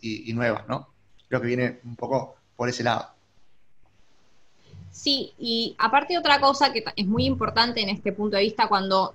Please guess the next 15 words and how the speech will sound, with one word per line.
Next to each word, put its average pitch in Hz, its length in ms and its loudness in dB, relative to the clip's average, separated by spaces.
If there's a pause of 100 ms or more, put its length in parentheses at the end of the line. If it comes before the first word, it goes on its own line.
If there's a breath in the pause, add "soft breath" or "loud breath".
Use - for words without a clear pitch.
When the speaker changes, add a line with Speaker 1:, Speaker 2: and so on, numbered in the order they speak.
Speaker 2:
yo 240 280 -4
tengo 247 280 0
que 214 100 -2
llegar 202 300 0
a 247 40 0
diferenciar, 202 960 4 (460)
eh, 185 280 0
qué 277 240 2
tan 285 420 6 (460)
probable 226 920 4 (300)
es 220 100 -2
que 214 140 -2
surja 233 580 -2
un 214 180 -2
competidor, 190 680 -2